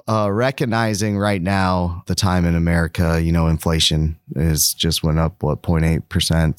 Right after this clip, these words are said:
to seven point nine. And, you know, worker shortage, we have better equipment now, you know, as bulldozers and tractors. We're hoping that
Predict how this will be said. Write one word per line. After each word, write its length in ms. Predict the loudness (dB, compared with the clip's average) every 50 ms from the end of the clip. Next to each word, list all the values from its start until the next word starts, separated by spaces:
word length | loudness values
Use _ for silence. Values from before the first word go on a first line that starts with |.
| -2 -2 0
to 120 | 0 0
seven 280 | 0 0 0 0 0 -2
point 300 | 0 -2 -2 -2 0 -2
nine. 420 | 0 0 0 0 0 0 -2 -2 -2 -2
And, 260 | -2 0 0 0 0
you 100 | 0 0
know, 140 | 0 0 -2
worker 360 | -2 -2 -2 -4 -2 -4 -4
shortage, 720 | -2 -2 -2 0 0 0 2 0 0 0 0 -2 -2 -2 -2
we 240 | 0 0 2 2
have 480 | 2 2 2 0 -2 -4 -10 -16 -18 -20 _ _ _ _ -4
better 320 | -2 0 0 0 0 0 -2
equipment 640 | -4 -6 -4 -2 -2 -2 -2 -2 -4 -6 -4 -4
now, 500 | -2 -2 0 0 0 0 0 -2 -4 -6 -6
you 180 | -6 -2 0 0
know, 220 | 2 2 2 2
as 100 | 0 -2
bulldozers 760 | -2 -4 -2 -2 -2 0 -2 -2 0 0 0 -2 -2 0 -2
and 140 | -2 -2 0
tractors. 640 | 0 0 0 0 -2 -2 -2 -2 0 0 0 -2 -4 _ _ _
We're 320 | -6 -4 -2 -2 0 0 0
hoping 640 | 0 0 0 0 -2 -2 -2 -2 -2 -2 -2 -2 -2
that 380 | 0 0 0 0 0 -2 -4